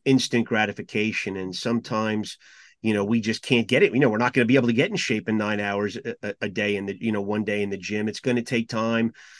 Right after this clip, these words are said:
I, I ran quite a few marathons, and, you know, it's a, it's a twelve to sixteen week process. You can't just, you know, jump, jump in there for a week and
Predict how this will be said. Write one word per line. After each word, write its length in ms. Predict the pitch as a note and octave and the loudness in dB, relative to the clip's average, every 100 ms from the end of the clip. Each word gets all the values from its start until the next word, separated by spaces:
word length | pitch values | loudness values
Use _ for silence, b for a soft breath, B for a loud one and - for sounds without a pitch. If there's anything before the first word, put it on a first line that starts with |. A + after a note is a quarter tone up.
| B | B
I, 140 | G2+ G2+ | -2 0
I 100 | G#2+ | 2
ran 300 | A2 A2+ G#2 | 4 6 4
quite 220 | - G#2+ | 2 2
a 40 | |
few 180 | G#2 A#2 | 2 4
marathons, 760 | A2 G#2+ A2 A2+ G#2+ A2 A2 A2 | 4 4 2 0 0 2 0 0
and, 160 | A2 | 0
you 80 | A2+ | 2
know, 140 | G#2+ | 2
it's 140 | G#2 A2+ | 0 -2
a, 180 | G#2 A2 | -2 -2
it's 140 | - | -2
a 180 | A2 G2+ | -2 -2
twelve 400 | F2+ A#2 A2+ G#2+ | -2 2 2 0
to 80 | G#2+ | -2
sixteen 580 | - A#2 - A#2 A#2 A2 | -2 -4 -2 2 4 4
week 220 | A2 - | 0 -4
process. 800 | - - A2 A2 G#2+ A2 G#2+ - B B B | -12 -2 0 0 0 -2 -4 -6 B B B
You 140 | A2+ | -4
can't 280 | - A2+ G#2 | 2 4 4
just, 300 | - G2+ - | 0 -4 -2
you 80 | A2 | 0
know, 220 | G#2 G2+ | 0 -2
jump, 380 | F#2 A2 G#2+ - - | -2 -2 -2 -4 -12
jump 260 | G#2 A2+ A2 | -2 0 0
in 100 | G#2+ | 0
there 140 | G#2+ | 0
for 180 | G2+ G#2+ | -2 -4
a 60 | G2 | -2
week 320 | G#2 A2+ A2 | 0 0 0
and 260 | G2 F#2 | -4 -6